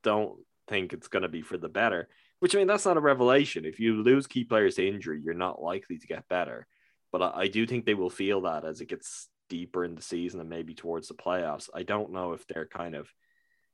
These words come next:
the purity of their vibe will be the same. And I think part of that was carrying them to be something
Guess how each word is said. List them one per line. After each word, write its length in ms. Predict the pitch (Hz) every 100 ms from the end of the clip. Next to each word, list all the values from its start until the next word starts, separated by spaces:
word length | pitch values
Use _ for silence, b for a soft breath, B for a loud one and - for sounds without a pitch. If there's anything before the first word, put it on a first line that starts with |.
| _
the 80 | -
purity 580 | - - 160 180 151 135
of 140 | 120
their 160 | 110 98
vibe 420 | 98 104 107 98
will 80 | 85
be 140 | 87
the 100 | 87
same. 600 | - 98 101 101 85 76 - _ _ _ _ _ _ _ -
And 140 | 95
I 60 | 98
think 200 | 113 -
part 300 | 113 110 98
of 80 | 104
that 280 | 95 92
was 340 | 82 90 90 -
carrying 540 | - - 101 95 90
them 160 | 82 80
to 100 | -
be 100 | 85
something 460 | 98 90 85 80